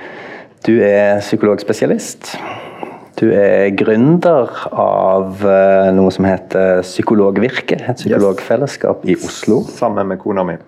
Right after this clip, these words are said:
Speaker 2: Hilde.
Speaker 1: Sammen med kona di. Ja. <laughs> Eh, og du er forsker og terapeut i Sykforsk, eh, ved Sykehuset i Ås-, Østfold.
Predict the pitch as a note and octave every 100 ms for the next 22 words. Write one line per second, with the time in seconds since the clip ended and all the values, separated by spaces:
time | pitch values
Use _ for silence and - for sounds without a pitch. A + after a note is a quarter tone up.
0 | _ F2+ F2+ E2+ E2+ - F2+ - A#2+ A#2
1 | A2+ G2 E2 - G#1+ - - - - G#2
2 | G#2 - - - - - - - - -
3 | - - - - - - - G2 G2+ G2+
4 | G2 - G#2 G2 G2 G2 G2+ G2 F#2+ -
5 | G#2 G#2+ - G#2+ G#2 G#2 A2 F#2+ F#2 -
6 | - _ _ _ _ _ _ - - _
7 | _ _ - - A2+ - - A#2 A2+ G2+
8 | - D3+ D#3+ A#2+ G#2+ G2+ - - - A#2+
9 | - - - - - - F3+ - - -
10 | - - - - G2 G2+ F#2+ F#2 G2+ -
11 | F#2+ F#2 F#2+ - - - - F#2 - -
12 | A2+